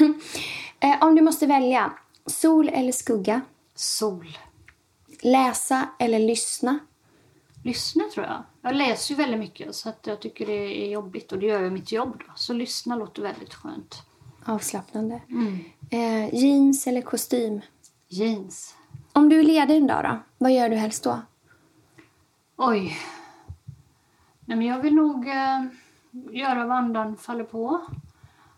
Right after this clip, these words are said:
Speaker 1: Eh, sen så vill jag ju gärna motionera. Och sen är det om jag är ledig tillsammans med någon utav, till exempel med min man, så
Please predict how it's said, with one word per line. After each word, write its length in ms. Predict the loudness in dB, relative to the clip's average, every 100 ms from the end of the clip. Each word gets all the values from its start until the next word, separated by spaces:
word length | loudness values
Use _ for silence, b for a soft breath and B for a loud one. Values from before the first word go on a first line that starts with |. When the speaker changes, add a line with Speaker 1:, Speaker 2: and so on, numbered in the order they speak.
| B -8
Speaker 1:
Eh, 380 | -6 -6 -8
sen 320 | -10 -8 -8 -8
så 220 | -6 -6
vill 360 | -4 -2 -2 -2
jag 160 | 0
ju 80 | 2
gärna 240 | 2 2
motionera. 800 | -2 -6 -12 -12 -12 -6 -2 -2 -4 _ _ _ _ b b b b b b
Och 100 | -8
sen 220 | -6 -4
är 60 | 0
det 100 | 0
om 100 | 0
jag 280 | -2 -2 -4
är 40 |
ledig 500 | -2 -2 -2 -6 -8
tillsammans 580 | -10 -12 -10 -10 -10 -10
med 320 | -10 -10 -8
någon 400 | -10 -10 -10 -10
utav, 300 | -12 _ -16
till 80 | -14
exempel 340 | -12 -12 -12
med 120 | -14
min 140 | -12 -10
man, 360 | -10 -4 -4
så 320 | -4 -6 -4